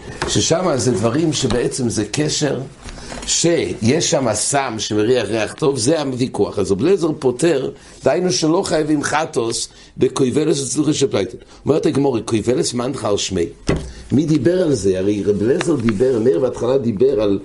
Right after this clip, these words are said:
מפתח שביודו. אומרת הגמרא, חיסורי מחסר באוכי קסוני, וכן בקויבלס, וכן בצלויחיס של פלייטו, לא יסייצא, ואם יוצא חייב חטוס, דברי רב מאיר.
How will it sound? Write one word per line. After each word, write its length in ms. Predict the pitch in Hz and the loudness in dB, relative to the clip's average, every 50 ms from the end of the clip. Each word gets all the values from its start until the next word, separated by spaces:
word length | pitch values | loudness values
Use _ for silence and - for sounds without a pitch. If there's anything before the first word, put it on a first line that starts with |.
| - - - | -12 -4 -2
מפתח 440 | 113 107 - - - - - 165 156 - | -2 -2 -2 -4 -2 -2 0 0 -2 -2
שביודו. 680 | - - 139 127 143 147 180 220 214 - 127 107 - - - - - - - - - - - - - - | -2 -2 0 2 4 4 4 4 4 2 0 -2 -2 -4 -10 -18 -20 -18 -18 -18 -20 -20 -20 -14 -2 2
אומרת 240 | - 120 123 120 120 | 2 4 4 4 2
הגמרא, 340 | 117 - 139 175 185 160 139 | 2 2 2 2 2 2 0
חיסורי 600 | 123 - 113 98 - - - 190 185 175 185 156 | 0 0 -4 -4 -4 -2 -2 0 2 2 2 2
מחסר 480 | 135 127 - - 127 139 135 - 127 | 0 -2 -2 -4 -4 -4 -2 -2 0
באוכי 280 | 117 113 117 - 110 110 | 0 2 0 0 -2 -4
קסוני, 480 | - - - 104 95 90 82 80 80 - - - - - - - | -6 -2 0 0 2 2 0 -2 -4 -8 -14 -18 -20 -14 0 0
וכן 380 | 120 117 - - 143 165 170 | 2 2 4 2 2 2 2
בקויבלס, 960 | 151 143 139 - 120 110 98 98 123 139 151 113 101 104 - - - - - - - - - - - | 2 2 2 2 0 2 2 2 2 2 2 2 2 0 0 -2 -8 -10 -12 -14 -16 -20 -20 -8 0
וכן 540 | - 120 120 123 135 139 131 147 147 147 151 151 147 - - | 2 2 2 2 2 2 2 4 4 4 4 2 2 0 -2
בצלויחיס 920 | 107 - - - - - - 110 113 120 139 156 147 - 147 139 135 - | -2 -2 -2 -2 -4 -6 -2 2 2 2 2 2 2 0 0 0 0 -2
של 200 | - - 110 104 | -2 0 0 0
פלייטו, 420 | 101 - 120 123 139 - - 403 - - - - - - - | 2 2 2 2 2 0 0 -2 -2 -2 -4 -12 -20 -6 -2
לא 80 | - 107 | 0 0
יסייצא, 520 | 110 110 - - 131 156 147 - - 95 - - - - - - - | 0 0 2 2 2 2 0 -2 -2 -2 -2 -2 -6 -14 -20 -6 -2
ואם 100 | - 110 | 2 2
יוצא 260 | 110 107 104 - - 101 | 4 2 2 2 2 2
חייב 260 | 110 110 104 104 - | 2 2 2 0 0
חטוס, 420 | - 127 139 139 - 104 - - | 0 0 0 2 0 0 0 0
דברי 180 | 110 104 107 104 | 0 2 2 2
רב 80 | 98 | 2
מאיר. 240 | 117 143 147 135 - | 2 2 0 0 -2